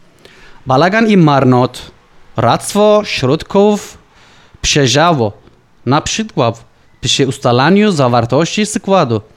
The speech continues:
Jedne pociągi miały za mało wagonów i były kłopot ze znalezieniem miejsca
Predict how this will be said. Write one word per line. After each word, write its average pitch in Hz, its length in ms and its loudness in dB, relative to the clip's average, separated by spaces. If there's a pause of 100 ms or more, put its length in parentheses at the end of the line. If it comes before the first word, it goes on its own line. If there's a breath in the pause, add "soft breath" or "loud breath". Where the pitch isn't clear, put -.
(340 soft breath)
Jedne 214 280 0
pociągi 233 560 0
miały 220 440 2
za 120 220 0
mało 185 500 2
wagonów 139 640 -2 (340 soft breath)
i 127 100 -2
były 185 420 0
kłopot 208 760 -2 (560 soft breath)
ze 135 760 0 (160)
znalezieniem 123 1080 0 (300)
miejsca 202 640 -2